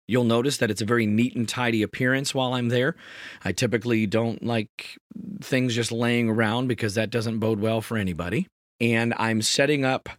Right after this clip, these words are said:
the speakers as well. So I'm gonna set the speakers up on the sides of the lighting truss. I'm gonna run those cables through my workstation facade. And then I'm gonna do a quick little sound check. I really don't need much. I've, I've seen folks get in there and do a thirty-minute sound check. I don't know why. <laughs> It's the same thing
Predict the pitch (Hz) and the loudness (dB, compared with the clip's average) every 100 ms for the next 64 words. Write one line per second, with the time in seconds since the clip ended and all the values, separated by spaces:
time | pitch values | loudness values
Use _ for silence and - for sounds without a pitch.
0 | - 95 101 95 - 139 139 156 143 143 | -8 -2 0 0 2 2 4 2 2 0
1 | 120 131 190 - 117 110 101 - 127 110 | 2 0 0 0 0 2 0 0 0 0
2 | 104 - 143 143 131 135 123 107 104 - | -2 0 2 2 2 0 0 0 -2 -2
3 | 123 120 131 127 110 120 151 156 156 165 | 0 2 0 0 0 2 2 0 0 0
4 | 214 120 101 101 107 101 127 - - 143 | 0 0 0 2 2 4 2 0 0 0
5 | 135 - 135 131 139 117 107 107 117 117 | 0 -2 0 2 2 2 0 0 0 2
6 | 127 113 123 110 110 - 147 220 - 247 | 2 2 2 -2 -2 -2 0 -2 0 2
7 | 233 214 202 175 165 - 170 160 139 120 | 4 4 4 4 2 2 -2 0 0 2
8 | 127 107 101 - 85 165 214 220 175 151 | 2 2 0 -2 2 2 4 4 4 4
9 | 131 123 98 101 95 82 113 104 - 117 | 4 2 4 2 2 0 -2 -2 -2 -2
10 | 104 - 143 131 135 127 - 123 117 117 | 0 0 0 2 0 0 2 2 4 4
11 | 117 110 101 113 95 - 127 120 110 107 | 4 4 4 4 2 2 4 4 4 2
12 | - 113 110 104 107 104 - 151 127 120 | 0 0 2 2 0 0 0 0 0 0
13 | 95 92 95 104 98 - 175 175 - 156 | 0 2 0 0 -4 2 2 2 -2 -2
14 | - 175 165 156 165 139 127 | 0 0 0 0 2 2 2